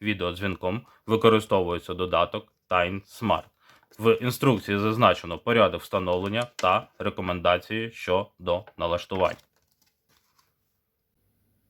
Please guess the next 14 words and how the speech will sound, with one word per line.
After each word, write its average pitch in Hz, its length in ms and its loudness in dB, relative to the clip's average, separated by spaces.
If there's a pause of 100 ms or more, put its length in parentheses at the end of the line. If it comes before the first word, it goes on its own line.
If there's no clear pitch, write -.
(720)
Для 117 280 6
того, 104 340 6
щоб 92 240 0
додати 95 600 4 (140)
відеодзвінок 107 720 4
до 104 420 6
мобільного 101 600 2
застосунку, 101 880 2 (260)
потрібно 110 440 6
встановити 110 560 2
застосунок, 101 800 2 (320)
пройти 120 320 8
коротеньку 107 540 2
реєстрацію 95 760 0